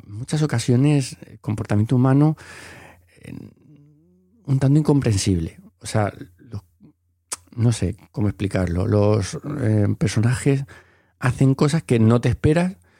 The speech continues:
pero de alguna manera tampoco te resultan chocantes. Simplemente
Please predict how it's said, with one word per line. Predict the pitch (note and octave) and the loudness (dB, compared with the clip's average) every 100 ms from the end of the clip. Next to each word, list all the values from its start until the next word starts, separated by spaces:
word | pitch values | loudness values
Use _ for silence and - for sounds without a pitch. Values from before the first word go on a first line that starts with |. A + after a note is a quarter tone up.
| _ _ _ | _ _ _
pero | C3+ C3 | 4 6
de | |
alguna | B2 A#2+ D#3 | 4 4 2
manera | D#3 D#3 E3 F3 G3 - _ | 4 2 2 2 -2 -6 _
tampoco | A#2 A2+ B2+ B2+ | -2 0 0 0
te | B2+ | 0
resultan | A#2 A2+ A#2 A#2+ A2 | 0 -2 -2 -2 -2
chocantes. | F#2+ D#2+ D#2 F2 F2+ | -4 -4 -10 -10 -6
Simplemente | G2+ G2 - A#2 C3 D3+ E3+ | -4 0 0 0 0 -4 -4